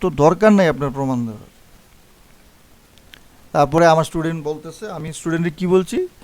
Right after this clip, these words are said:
যে, "মাশাআল্লাহ ভাই, অনেক দারুণ হয়েছে।" সে প্র্যাকটিস করছে, সে আমাকে দেখাইছে, ঠিক আছে? এটা স্টুডেন্টের প্র্যাকটিস। অনেকে এত কুইক ধরতে পারে না, এটা গতকালকের ক্লাস ছিল।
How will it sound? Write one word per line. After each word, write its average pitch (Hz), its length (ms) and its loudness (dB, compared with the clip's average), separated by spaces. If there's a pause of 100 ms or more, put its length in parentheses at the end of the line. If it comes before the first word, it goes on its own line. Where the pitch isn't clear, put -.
(260)
যে, 160 260 0 (280)
"মাশাআল্লাহ 147 500 2
ভাই, 160 220 -2
অনেক 147 300 -2
দারুণ 143 280 2
হয়েছে।" 131 280 -2
সে 185 240 6
প্র্যাকটিস 180 440 -4
করছে, 135 360 -4
সে 156 180 -2
আমাকে 147 240 -2
দেখাইছে, 120 500 -8 (260)
ঠিক 185 100 -10
আছে? 180 180 -10
এটা 135 140 -12
স্টুডেন্টের 131 420 -6
প্র্যাকটিস। - 440 -10 (720)
অনেকে 170 280 4
এত 170 180 2
কুইক 160 320 0
ধরতে 143 300 2
পারে 127 280 0
না, 104 140 0
এটা 151 200 -2
গতকালকের 156 500 0
ক্লাস 135 320 -6
ছিল। - 220 -10